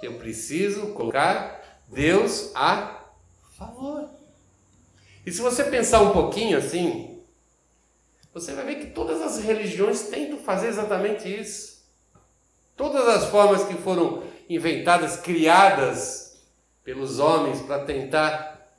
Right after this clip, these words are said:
chegar a Deus, têm esse objetivo, fazer com que a mão de Deus penda para o lado dele.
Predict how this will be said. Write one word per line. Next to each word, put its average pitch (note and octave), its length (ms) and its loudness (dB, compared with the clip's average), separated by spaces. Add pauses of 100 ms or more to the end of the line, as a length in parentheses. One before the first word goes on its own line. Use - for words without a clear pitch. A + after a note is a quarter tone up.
(100)
chegar G3+ 580 4
a - 40 0
Deus, G#3+ 300 6
têm A#3 240 -2
esse B3 200 -2
objetivo, A#3+ 520 -4
fazer F#3 300 -2
com G3+ 180 0
que G#3 80 0
a G3+ 40 2
mão G#3 220 6
de F#3+ 160 -2
Deus G#3 220 0
penda G#3 560 0
para C3 200 -2
o A2+ 80 -4
lado G2 400 -6
dele. E2 200 -16